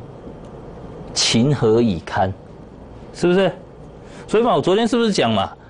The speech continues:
已经跌超过六十趴了啦，对不对？你要反弹超过一百五十趴，你才能解套。所以节目的第一段啊，哦，我觉得其实教育老师这样子的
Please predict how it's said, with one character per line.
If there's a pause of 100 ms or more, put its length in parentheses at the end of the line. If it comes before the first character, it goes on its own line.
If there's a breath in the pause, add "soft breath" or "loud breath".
(400 loud breath)
已
经
跌
超
过
六
十
趴
了
啦， (1300 loud breath)
对
不
对？
你
要
反
弹
超
过
一
百 (140)
五
十
趴，
你
才
能
解
套。 (1500 loud breath)
所
以
节
目
的
第
一
段 (400)
啊，
哦， (1160 loud breath)
我
觉
得
其
实
教
育
老
师
这
样
子
的